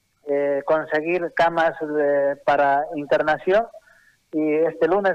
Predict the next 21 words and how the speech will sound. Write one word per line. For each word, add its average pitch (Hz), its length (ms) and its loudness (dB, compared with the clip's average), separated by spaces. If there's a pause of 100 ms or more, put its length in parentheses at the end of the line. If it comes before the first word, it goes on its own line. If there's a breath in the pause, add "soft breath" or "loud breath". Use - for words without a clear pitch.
vamos 170 340 0
a 156 80 0
recibir 160 440 0
esas 156 280 0
camas, 165 380 2 (140)
que 151 320 2 (160)
aproximadamente 165 920 2
son 156 220 2
más 160 260 0
de 139 120 4
veinte, 170 600 0 (480 loud breath)
que 147 120 2
van 151 160 4
a 147 80 0
ser 165 180 0
distribuidas 156 640 0
entre 143 200 -2
el 139 80 2
Hospital 151 380 0
Rubén 151 300 0
Zelaya 156 520 2